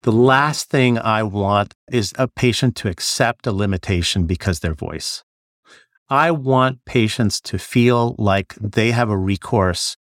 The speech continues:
if they find their voice limiting them. So I would say that if your voice is limiting you, see somebody. Don't just accept it.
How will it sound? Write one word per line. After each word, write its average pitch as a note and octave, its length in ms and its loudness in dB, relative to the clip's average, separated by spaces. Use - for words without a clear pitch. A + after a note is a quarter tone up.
if G#2 220 2
they G2+ 120 0
find G2+ 300 -2
their F2+ 80 0
voice E2+ 340 -4
limiting E2+ 400 -2
them. F2 240 -6
So A2+ 400 0
I F3 160 2
would E3+ 160 2
say B2+ 200 4
that G#2+ 180 2
if A#2+ 200 -2
your F#3+ 140 6
voice D#3+ 320 2
is B2 100 -2
limiting B2 480 4
you, G2 380 0
see F3+ 320 0
somebody. F#2+ 500 0
Don't C#3+ 240 -2
just - 240 -2
accept - 500 -4
it. - 140 -10